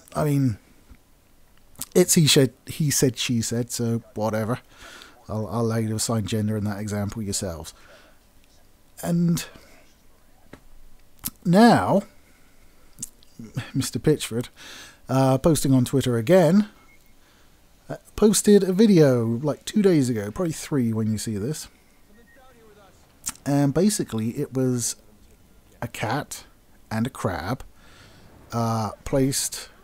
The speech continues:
well, it's a setup, basically. So they put together, and the crab grabs the cat with its claw, and the cat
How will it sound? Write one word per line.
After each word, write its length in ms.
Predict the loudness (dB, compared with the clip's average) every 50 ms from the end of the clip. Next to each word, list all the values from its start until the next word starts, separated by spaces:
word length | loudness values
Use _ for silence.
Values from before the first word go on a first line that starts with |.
| -20 -20 -20 -20 -20 -20 -20 -20 -20 -20 -20 -20 -20 -20 -18 -14 -12
well, 140 | -10 -10 -10
it's 120 | -8 -6
a 60 | -4 -2
setup, 340 | 2 2 2 0 0 -6
basically. 280 | -10 -12 -12 -12 -10 -8
So 180 | -6 -4 -2 0
they 140 | 0 0
put 220 | 0 -2 -4 -6 -4
together, 460 | -2 -2 0 0 0 0 -2 -4 -6 -8 -14 -20 -20 -20 -20 -20 -14 -4
and 460 | 0 2 4 4 2 2 0 -2 -4
the 80 | -4 -4
crab 360 | -2 0 0 2 0 0 -2
grabs 320 | -2 -2 -2 -2 -4 -6 -8
the 80 | -10
cat 340 | -8 -6 -6 -4 -6 -6 -4
with 160 | -4 -4 -4
its 140 | -4 -6 -8
claw, 300 | -10 -8 -6 -4 -4 -2
and 100 | -2 -4
the 60 | -4
cat 260 | -6 -6 -8 -8 -8